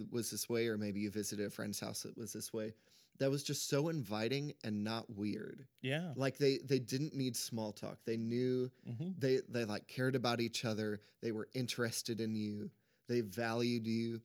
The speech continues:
Speaker 1: Imagine that, but forever
Speaker 2: Yeah.
Speaker 1: and without any flaws. That, that's, like, the goal. We have, we have our path to that, and we desperately want other people to have that.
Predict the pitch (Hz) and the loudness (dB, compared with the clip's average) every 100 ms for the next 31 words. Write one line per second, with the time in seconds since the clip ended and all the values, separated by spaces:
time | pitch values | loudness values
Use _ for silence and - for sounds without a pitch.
0 | _ _ - 127 139 165 147 127 120 - | _ _ -8 0 2 2 2 2 2 0
1 | 110 - 117 110 98 - 110 - _ 143 | -4 -4 -2 -2 -2 -6 -12 -16 _ -10
2 | 131 120 113 107 113 113 107 - 113 110 | -2 -2 0 -2 -2 -2 -2 -2 -2 -2
3 | - 107 120 120 - - _ _ _ _ | -4 -6 -6 -10 -12 -14 _ _ _ _
4 | - 160 139 175 175 185 139 123 110 120 | -2 0 0 -2 0 0 0 0 2 2
5 | 107 101 127 160 151 131 104 - _ _ | 2 2 4 4 4 2 0 -14 _ _
6 | _ _ - 120 143 151 135 113 117 110 | _ _ -10 0 2 2 -2 -2 -2 -4
7 | - 123 113 - - 107 110 110 131 - | -6 -6 -6 -6 -6 -2 -2 -2 -6 -12
8 | _ _ _ _ - 123 113 123 120 117 | _ _ _ _ -4 -2 0 0 0 -2
9 | - 120 117 107 107 - 113 107 104 104 | -2 -4 -2 -4 -4 -6 -6 -6 -6 -10
10 | 107 104 107 101 110 - 98 | -8 -8 -6 -6 -6 -8 -10